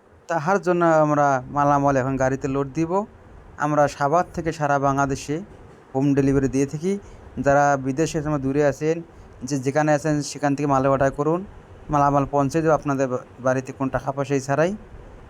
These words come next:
আমরা সাভার থেকে সারা বাংলাদেশে ফ্রি হোম ডেলিভারি দিয়ে থাকি। এগুলি হলো জালনার পিলার, সাড়ে চার ফিট লম্বা, ছয় ইঞ্চি মোটা। এছাড়া রয়েছে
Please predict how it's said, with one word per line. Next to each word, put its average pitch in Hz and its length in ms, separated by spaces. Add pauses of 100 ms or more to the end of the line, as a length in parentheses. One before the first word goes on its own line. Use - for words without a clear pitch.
(140)
আমরা 151 320
সাভার 147 320 (120)
থেকে 143 200
সারা 139 280
বাংলাদেশে 131 680 (500)
ফ্রি 139 200
হোম 127 280
ডেলিভারি 123 300
দিয়ে 127 140
থাকি। 170 400 (520)
এগুলি 147 260
হলো 143 300
জালনার 131 520 (840)
পিলার, 147 320 (1600)
সাড়ে 170 220
চার 175 180
ফিট 170 200
লম্বা, 151 460 (340)
ছয় 156 200
ইঞ্চি 156 460
মোটা। 135 420 (340)
এছাড়া 170 300
রয়েছে 170 440